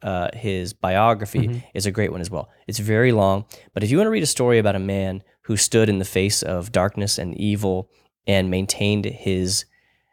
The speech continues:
Speaker 1: his, the integrity of his faith and continued to be a follower of Jesus, very much in the same way, um, that the apostles did, uh, who were persecuted for their faith, and many of them were killed. Um, in the end, Dietrich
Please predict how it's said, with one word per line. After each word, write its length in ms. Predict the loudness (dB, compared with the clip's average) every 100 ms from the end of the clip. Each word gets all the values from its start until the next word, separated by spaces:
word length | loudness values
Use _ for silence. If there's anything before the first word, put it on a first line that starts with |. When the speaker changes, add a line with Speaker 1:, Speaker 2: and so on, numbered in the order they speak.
| _
Speaker 1:
his, 320 | 0 2 0 _
the 100 | 0 2
integrity 420 | 4 2 2 2
of 80 | 2
his 120 | 0
faith 400 | 2 2 0 -6 _ _ _
and 300 | 2 2 -2 _ _
continued 400 | 0 2 4 4
to 80 | 4
be 80 | 4
a 40 | 4
follower 400 | 4 4 6 4
of 80 |
Jesus, 320 | 4 2 2 0
very 400 | 0 2 4 4
much 200 | 2 2
in 40 |
the 60 | -2
same 360 | 0 0 0 0
way, 380 | 0 0 -4 -8 _ _ _ _ _ _ -2
um, 340 | 2 2 2
that 140 | 0 0
the 60 | -2
apostles 560 | 2 2 2 0 -4
did, 440 | -2 -2 -2 -4 -10 _ _ _ _
uh, 180 | -2 0
who 120 | 0
were 100 | -2
persecuted 540 | 0 -2 0 -2 -4 -4
for 100 | -4
their 180 | -4
faith, 300 | -2 -4 -4
and 80 | -6
many 140 | -6 -4
of 80 |
them 100 | -4
were 120 | -6 -4
killed. 360 | 0 0 0 -8 -20 -20 _ -2
Um, 320 | 2 2 0 0
in 120 | 4
the 140 | 6
end, 340 | 6 2 -2 -2
Dietrich 280 | -2 -2